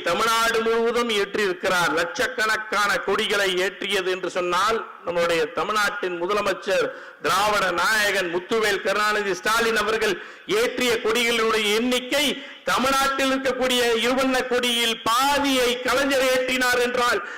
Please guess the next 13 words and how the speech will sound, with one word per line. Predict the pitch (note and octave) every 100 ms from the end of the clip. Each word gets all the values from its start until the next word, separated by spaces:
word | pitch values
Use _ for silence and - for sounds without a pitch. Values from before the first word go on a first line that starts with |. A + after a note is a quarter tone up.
| -
மீதியை | A#3 C#4+ D4 C#4+ C4+ C4+ B3+ - - C#4+
முத்தமிழஞ்ச | B3 - C#4+ C4 C4 B3+ B3
கலைஞரின் | B3 B3+ C4+ C4+ B3+ A#3+
மகன் | A#3+ C4 B3 - - -
முத்துவேல் | B3 C4+ C#4+ C#4+ C#4+ C#4+
கருணாநிதி | C4 C4+ C#4 C#4 C4+ C4+
ஸ்டாலின் | - C4+ D4+ D#4+ D#4+
என்றவர் | D#4 D4+ D4 C#4+ C4
ஏற்றியவர். | B3+ B3+ A3 F#3+ D#3+ C3+ - - - - - - - - - - - - G#5 - - - - - - - -
அப்படி | C#3+ - F#3+ F3 D#3+ C#3+ C3+
உயர்த்தி | G#3 B3+ B3+ B3+ A#3+ G#3+
ஏற்றிய | B3 B3+ B3+ B3 A#3+ A3+ G3 E3+
அந்த | F#3+ A3+